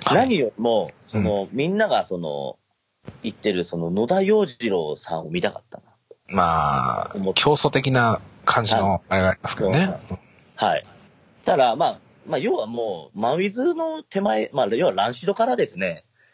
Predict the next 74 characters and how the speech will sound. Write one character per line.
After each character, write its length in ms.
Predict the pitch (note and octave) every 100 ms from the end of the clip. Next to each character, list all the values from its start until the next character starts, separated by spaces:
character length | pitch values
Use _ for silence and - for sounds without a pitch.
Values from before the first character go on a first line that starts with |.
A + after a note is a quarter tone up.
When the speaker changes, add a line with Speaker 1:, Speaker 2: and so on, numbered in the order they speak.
| _
Speaker 1:
う 80 | F#2
ん。 100 | F#2+
Speaker 2:
も 180 | C#3+ C3
う、 20 |
あ 80 | G2
の、 140 | F2
後 280 | F2 B2+ - C4
ろ 60 |
振 160 | - F#3+
り 80 | G#3+
向 120 | B3+
け 140 | G#4
な 120 | G4
い 80 | F3+
ぐ 100 | C#3+
ら 120 | D3+
い 60 | A2
の、 180 | E2+ E2
も 460 | F2 F2 D2 -
う、 360 | _ _ _ _
あ 100 | -
れ 80 | F#2
だ 60 | A#2
っ 40 |
た 100 | A#2
ん 20 |
で 60 | E2+
す 40 |
よ、 60 | D#2
も 160 | C#2+ C#2+
う 40 | -
気 120 | G2+
づ 100 | G2
い 80 | G#2
た 100 | D2+
ら。 120 | - -
Speaker 1:
も 320 | C3 G#2 F#2+
う 20 |
人 300 | - - C3+
が。 260 | A2+ F#2+ - - - - -
Speaker 2:
人 200 | - B2
が 100 | A2
す 100 | C3
ご 100 | B2+
く 100 | -
て。 200 | F#2+ E2
い 60 |
や、 140 | E3+ E3+
Speaker 1:
あ、 120 | G#3+
Speaker 2:
も 80 | G3+
う 20 |
ね、 320 | C3 G#2+ E2 - _ _ -
Speaker 1:
あ。 80 |
Speaker 2:
あ 60 | A#2
の、 400 | A2 G2+ F#2 E2+ - - - - - - -
途 120 | E3+
中 160 | E3 G#3
で 100 | G3+
ね、 220 | G#3+ E4+ _ _ _ _ _
あ 140 | G#2 F#2+
の、 500 | F2+ E2+ E2 D#2+ D#2+
ラ 180 | A#2+ C#3+
ン 40 | F3
シ 100 | F#3+
ド 60 |
の 60 | F#3+
時、 520 | F3+ A2+ G2+ F2+ D2+ _ -
Speaker 1:
う 80 |
ん。 240 | C3+ G2 D#2 - - - -
Speaker 2:
ズ-、 280 | C#3 B3 -
ズ 180 | A2+ A#3+
ボ 140 | A#3
ン 120 | B2+
が、 320 | F#2+ G2 E2